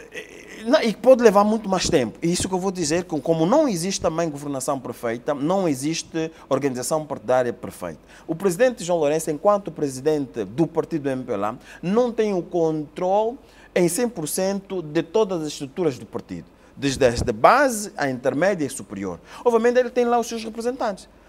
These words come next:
Por exemplo, o primeiro secretário do, do, do, do Comitê de Ação, Comitê de Ação do partido, lá na base. Ora, o que acontece efetivamente lá na base? Muitas dessas situações não chegam até o presidente.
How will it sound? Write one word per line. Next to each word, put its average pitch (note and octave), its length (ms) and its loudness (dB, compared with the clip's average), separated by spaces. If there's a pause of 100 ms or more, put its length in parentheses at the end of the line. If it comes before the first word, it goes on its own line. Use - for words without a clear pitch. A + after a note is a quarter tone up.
Por F#3+ 80 -2
exemplo, G3+ 240 2
o - 20 -8
primeiro A3 300 2
secretário F3 580 0 (160)
do, D3 260 -6
do, D3 220 -2
do, C#3+ 140 -4
do D#3 100 0
Comitê E3 360 0
de D3+ 100 2
Ação, G2 380 0 (300)
Comitê D#3 300 2
de D#3 80 0
Ação D#3 180 2
do C3+ 120 -2
partido, B2 440 -2
lá B2+ 160 4
na A#2 120 2
base. G2 420 -2 (580)
Ora, A#3 240 4
o A#3 80 2
que B3 140 -2
acontece A#3+ 480 0
efetivamente F3 480 -4
lá B2 140 0
na G#2+ 280 -4
base? F2 360 -8
Muitas A#3+ 260 -2
dessas A#3 220 -2
situações A#3 400 -8
não D4+ 200 -4
chegam D4 560 -4 (240)
até G#3 260 0
o G#3 60 2
presidente. G#3 500 -2